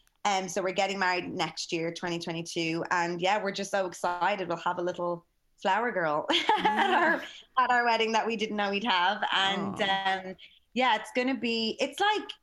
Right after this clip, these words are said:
Speaker 1: I think in life you have all these chapters, and this is, like, our next chapter, you know, and I'm just, like, really excited for everything that's coming. I'm still, a lot of people are like, "Are you gonna still make music?" And I'm like, "Of course, I'll be making music till I'm, you know,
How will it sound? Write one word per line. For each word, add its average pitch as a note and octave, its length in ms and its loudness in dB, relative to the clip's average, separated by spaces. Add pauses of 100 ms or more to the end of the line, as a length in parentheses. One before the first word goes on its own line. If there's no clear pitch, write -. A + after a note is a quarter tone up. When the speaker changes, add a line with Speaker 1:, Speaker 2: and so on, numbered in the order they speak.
(180)
Speaker 1:
I A#3 80 2
think C#4 440 -2
in A3+ 140 0
life A3 340 2
you G#3 140 -4
have G#3 120 -2
all G#3 140 2
these F#3 180 -6
chapters, G3 460 -2
and F3 120 -4
this G3+ 180 -4
is, F3 100 -10
like, E3 240 -2 (160)
our F3+ 200 2
next F3 440 -6
chapter, D#3+ 500 -4
you F#3 120 -4
know, E3 260 0
and F3+ 120 0
I'm F3 140 -2
just, F#3+ 240 -8
like, F3+ 240 -2 (360)
really F#3 240 -2
excited F3+ 580 -2
for F#3 120 -2
everything E3+ 200 -4
that's E3 160 -8
coming. A3 200 -2
I'm G3 80 -2
still, A3 360 -2
a G#3 40 -2
lot G3+ 160 2
of G3+ 60 -6
people F3+ 180 -8
are F#3 40 -2
like, F#3+ 100 -4
"Are - 40 0
you D4+ 180 0
gonna D4 160 -2
still C#4+ 260 -2
make C4 240 -2
music?" A#3+ 600 -4
And G3 100 -4
I'm F#3 80 -2
like, F3+ 140 -4
"Of F3 120 -8
course, B3+ 480 -2 (380)
I'll G3+ 100 2
be G#3 60 -2
making A3+ 300 -2
music G3+ 340 -4
till F#3+ 100 -4
I'm, F3 220 -4 (100)
you F#3+ 140 -6
know, E3 180 -2